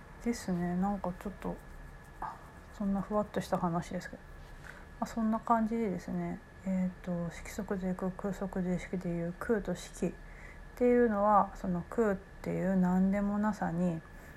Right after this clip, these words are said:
色っていう字幕をつけてるんだけど、その字幕は何にも語れてないんだけど、まあでも例えば、うーんと、抽象画みたいなもんですよね。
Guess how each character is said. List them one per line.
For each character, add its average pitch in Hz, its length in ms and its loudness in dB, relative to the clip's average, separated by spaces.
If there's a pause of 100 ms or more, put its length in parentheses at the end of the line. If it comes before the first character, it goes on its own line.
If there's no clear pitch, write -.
(120)
色 - 280 -4
っ 226 40 0
て - 220 -4
い 170 100 2
う 160 40 -2
字 - 120 -2
幕 180 340 4
を 185 80 6
つ 185 100 -6
け 196 100 2
て 175 140 -6
る 165 120 -4
ん 160 60 -2
だ 156 100 -4
け 165 120 -6
ど、 165 280 0 (100)
そ 214 100 0
の 208 160 4
字 190 160 2
幕 214 360 4
は 208 280 8 (460)
何 214 200 6
に 226 80 6
も 220 80 6
語 214 140 0 (120)
れ 208 100 0
て 208 140 -2
な 202 140 4
い 185 40 6
ん 175 60 6
だ 156 100 0
け 170 100 -2
ど、 165 240 2 (800)
ま 240 100 8
あ 233 40 6
で 269 120 8
も 208 220 8 (240)
例 277 100 12
え 233 40 12
ば、 180 300 6 (600)
う - 20 -6
ー 262 60 -4
ん 180 2000 4 (160)
と、 - 80 -6 (120)
抽 240 480 6
象 285 240 12
画 302 100 12
み 320 120 10
た 226 120 12
い - 20 8
な 160 60 6
も 165 100 4
ん - 20 6
で 170 60 4
す - 60 -4
よ 151 100 -4
ね。 160 180 -2